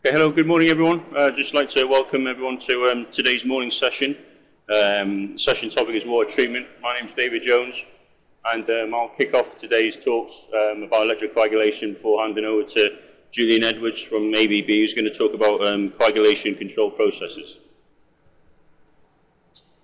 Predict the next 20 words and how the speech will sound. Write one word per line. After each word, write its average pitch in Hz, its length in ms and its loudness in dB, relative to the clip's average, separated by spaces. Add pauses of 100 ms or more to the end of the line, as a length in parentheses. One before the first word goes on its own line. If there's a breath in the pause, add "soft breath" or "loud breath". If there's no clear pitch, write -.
(1000)
Okay, 147 240 4
so, 127 400 2
um, 127 260 2
just - 160 -4
a - 60 -8
brief 143 260 2
intro 127 380 0
then. 135 120 2
My 147 120 -2
name 135 160 -4
is 117 100 -8
David 123 320 0
Jones. 131 380 -2
I'm 117 180 -10
from 123 220 -6
a 117 40 -10
company 123 280 -2
called 117 280 0
Modern 117 300 -4
Water. 117 420 -2